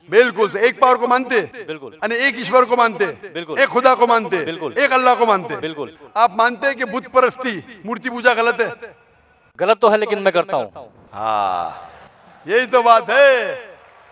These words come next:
Speaker 1: आप मानते हैं गलत, अल्हम्दुलिल्लाह, करते वो,
Speaker 2: क्योंकि
Speaker 1: वो
Speaker 2: वो
Speaker 1: गलत
Speaker 2: चलते
Speaker 1: है।
Speaker 2: आ, वो चलते आ रहा है, बचपन से चलते आ रहा है।
Speaker 1: हाँ, मेरे परदादा भी
Speaker 2: चलते
Speaker 1: कहते
Speaker 2: आ रहा है।
Speaker 1: थे कि जमीन चपटी है,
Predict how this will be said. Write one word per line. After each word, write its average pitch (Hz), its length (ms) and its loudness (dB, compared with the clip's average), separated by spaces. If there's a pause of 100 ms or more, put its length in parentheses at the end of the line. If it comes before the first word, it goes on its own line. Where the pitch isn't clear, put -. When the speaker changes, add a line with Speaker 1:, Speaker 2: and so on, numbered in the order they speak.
(300)
Speaker 1:
आप 254 240 4
मानते 220 460 -2
हैं 320 180 0
गलत, 294 240 4
अल्हम्दुलिल्लाह, 247 720 0
करते 247 440 -2
वो, 285 240 4
Speaker 2:
क्योंकि 269 340 -6
Speaker 1:
वो 269 80 0
Speaker 2:
वो 233 60 4
Speaker 1:
गलत 262 160 6
Speaker 2:
चलते 233 180 0
Speaker 1:
है। 262 60 4
Speaker 2:
आ, 220 120 2
वो 190 160 -10
चलते 233 260 0
आ 214 140 6
रहा 135 160 -4
है, 117 100 -10
बचपन 220 260 -4
से 156 80 -6
चलते 185 120 0
आ - 20 2
रहा 190 200 2
है। 160 60 -2
Speaker 1:
हाँ, 151 180 -8
मेरे 220 280 2
परदादा 247 460 2
भी 247 120 -6
Speaker 2:
चलते 247 100 -4
Speaker 1:
कहते 233 140 2
Speaker 2:
आ - 40 0
रहा 247 80 2
है। 233 80 -6
Speaker 1:
थे 240 100 2
कि 254 120 4
जमीन 226 260 0
चपटी 240 400 -2
है, 190 400 -2